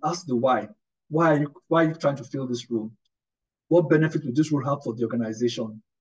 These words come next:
Is it something we can fill now or something we can fill later? You just, they just don't send form to you and you just sign off, "Okay, we need one person," and then let it go. No. You are supposed to be the gatekeeper to do check and balance. Is there anyone within the business we can get to fill this role? So those are questions you need to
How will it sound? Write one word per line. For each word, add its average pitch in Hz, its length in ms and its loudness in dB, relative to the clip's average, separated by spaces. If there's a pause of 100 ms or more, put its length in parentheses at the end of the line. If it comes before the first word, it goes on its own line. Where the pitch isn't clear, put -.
(340)
Is 143 100 -4
it 190 60 2
something 180 220 4
we 151 60 -4
can 131 180 -2
fill 175 280 6
now 151 220 2
or - 140 -8
something 156 240 -4
we 135 80 -10
can 123 160 -8
fill 143 400 -2 (140)
later? 120 400 -4 (1000)
You 147 80 -6
just, 196 160 0
they 175 80 4
just 247 160 4
don't 208 120 2
send 180 260 4
form 165 220 2
to 151 80 0
you 151 100 6
and 135 80 0
you 123 60 -4
just 156 220 4
sign 147 220 2
off, 127 180 0
"Okay, 139 360 -6
we 120 80 -4
need 156 180 -4
one - 160 -6
person," 127 360 -4
and 107 100 -8
then 127 140 -4
let 127 160 -8
it 117 120 -12
go. 107 140 -10 (160)
No. 139 240 -6 (560)
You 147 120 2
are 156 60 4
supposed 185 300 0
to 160 40 -4
be 160 100 4
the 151 60 -2
gatekeeper 143 360 0
to 131 100 -12
do 160 120 -2
check - 420 -8
and 117 160 -4
balance. 127 540 -6 (320)
Is 156 100 2
there 226 180 2
anyone 185 300 6
within 151 240 4
the 135 100 0
business 147 440 0
we - 60 -20
can 127 180 -2
get 147 200 -2
to - 80 -14
fill 143 200 -6
this 120 260 -12
role? 120 100 -8
So 160 140 -12
those 254 120 0
are 220 60 0
questions 170 640 0
you 131 60 -14
need 151 140 -2
to - 100 -14